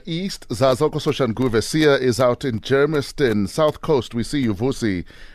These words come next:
Uh, out in Siyabuso is where Titus is at. Samuel is in Klipgat and Tembile is in Vredendal. Fresh things first, what's on your mind? We'd love to hear from you. Get in touch, use the hashtag Fresh Breakfast, or you can find us on our WhatsApp and S M S hotline, zero eight one,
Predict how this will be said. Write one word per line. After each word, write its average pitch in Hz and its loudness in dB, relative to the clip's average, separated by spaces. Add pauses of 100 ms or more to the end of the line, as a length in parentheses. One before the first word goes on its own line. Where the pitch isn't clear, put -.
Uh, 107 2
out 127 2
in 127 2
Siyabuso 113 0
is 101 0
where 104 2
Titus - -4
is 92 -6
at. 92 -4 (300)
Samuel 160 0
is 123 0
in 131 0
Klipgat 113 -2
and 104 -6
Tembile 113 0
is 113 -6
in 104 0
Vredendal. 87 -4 (240)
Fresh 185 0
things 117 0
first, - -4
what's 104 -2
on 104 0
your 92 0
mind? 87 -2
We'd 98 -4
love 160 -2
to 110 -2
hear 92 0
from 98 -2
you. 78 -4 (240)
Get 165 0
in 151 0
touch, 147 -2
use 147 -4
the 135 2
hashtag 120 -2
Fresh 131 0
Breakfast, - -4 (260)
or 113 -4
you 104 0
can 107 -2
find 117 2
us 104 -2
on 107 0
our 95 2
WhatsApp 107 0
and 104 -2
S 107 -2
M 101 -2
S 98 -4
hotline, 82 -2 (240)
zero 127 4
eight 90 -4
one, 85 -4